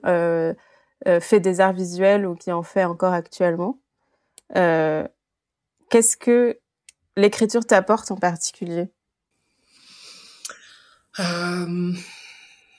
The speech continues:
Speaker 2: bah, je dirais qu'elle m'apporte, euh... bah, ça dépend des moments, mais ça m'apporte une concentration, parce que c'est, c'est un travail. Il faut revenir sur le texte, il faut, il y a, il y a l'impulsion de l'écriture, euh, donc je disais peut-être un peu, euh, voilà, euh,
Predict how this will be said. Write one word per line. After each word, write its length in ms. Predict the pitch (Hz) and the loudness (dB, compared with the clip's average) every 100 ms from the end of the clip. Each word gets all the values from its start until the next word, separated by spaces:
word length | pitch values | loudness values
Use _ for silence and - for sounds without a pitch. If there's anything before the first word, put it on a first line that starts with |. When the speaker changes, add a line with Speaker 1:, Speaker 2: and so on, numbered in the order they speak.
| _ - | _ -8
Speaker 2:
bah, 140 | 165 180 | -4 -2
je 100 | 156 | -2
dirais 300 | 180 208 - | -2 -2 -4
qu'elle 180 | 196 165 | -4 -4
m'apporte, 560 | 156 156 185 185 - | -6 -8 -10 -10 -10
euh... 680 | 160 151 151 151 147 147 143 | -8 -6 -6 -6 -6 -8 -10
bah, 200 | 143 151 | -10 -8
ça 180 | 151 160 | -6 -6
dépend 260 | 160 165 185 | -8 -6 -6
des 120 | 175 | -4
moments, 280 | 180 208 262 | -4 -4 -2
mais 120 | 240 | -2
ça 140 | - 160 | -4 -6
m'apporte 340 | 156 170 - | -6 -10 -8
une 100 | 175 | -8
concentration, 760 | - 180 170 156 180 - 220 226 _ _ _ _ _ _ - | -8 -8 -8 -8 -6 -4 -6 -10 _ _ _ _ _ _ -14
parce 140 | 143 | -10
que 80 | 151 | -4
c'est, 340 | - 156 147 | -4 -2 -2
c'est 180 | 147 156 | -2 -2
un 80 | 143 | -6
travail. 560 | - 151 156 185 185 139 - - - - | -8 -8 -8 -8 -10 -18 -20 -20 -20 -10
Il 80 | 151 | -6
faut 160 | 170 | -2
revenir 320 | 156 156 160 151 | -2 -4 -6 -6
sur 160 | 160 | -8
le 60 | 147 | -6
texte, 400 | 214 214 214 - | -4 -4 -6 -12
il 60 | |
faut, 760 | - 151 151 143 143 143 139 139 - - - - _ - | -10 -6 -4 -4 -4 -4 -8 -12 -20 -20 -20 -20 _ -6
il 60 | 165 | -2
y 20 | |
a, 60 | - | 2
il 60 | 185 | 4
y 40 | |
a 40 | 175 | 6
l'impulsion 500 | 175 170 170 - 180 | 4 0 -2 0 0
de 40 | |
l'écriture, 580 | 170 - 165 - 185 175 | -4 -4 -6 -4 -4 -4
euh, 120 | 151 | -6
donc 180 | 143 147 | -6 -8
je 60 | 147 | -8
disais 240 | 147 170 | -4 -4
peut-être 360 | 165 156 156 156 | -4 -6 -6 -6
un 60 | 147 | -6
peu, 320 | 165 165 151 | -2 0 0
euh, 40 | |
voilà, 460 | 147 151 170 165 156 | -2 -4 -2 -2 -4
euh, 160 | 147 | -6